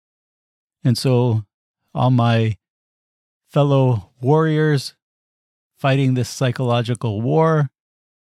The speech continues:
just understand this. Let people know what they're doing. Try to resist all these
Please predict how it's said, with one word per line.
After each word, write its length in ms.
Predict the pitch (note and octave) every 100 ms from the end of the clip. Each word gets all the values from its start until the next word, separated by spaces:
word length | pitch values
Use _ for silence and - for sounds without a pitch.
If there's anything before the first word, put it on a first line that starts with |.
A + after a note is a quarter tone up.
| _
just 260 | - D#3+ -
understand 640 | E3 D#3 D3+ - D#3+ D3+
this. 300 | A2+ - - - _ _ _ _ _ _
Let 240 | B2+ D3+ D#3+ - -
people 280 | D#3 - C3+
know 480 | B2+ E3+ C3+ A2+ A2
what 200 | A2+ A#2+
they're 140 | A#2+
doing. 520 | G#2+ A2+ A2 G2+ F#2+ E2+ _ _ _ _
Try 300 | _ C#3+ C3+
to 400 | C#3 C3+ B2 A#2 - _ _ _ _ -
resist 680 | A#2+ G#2+ G#2 D#3+ B2 - - _ _ _ _ A3+
all 300 | D3 C3 B2+
these 420 | B2 A#2+ G#2 -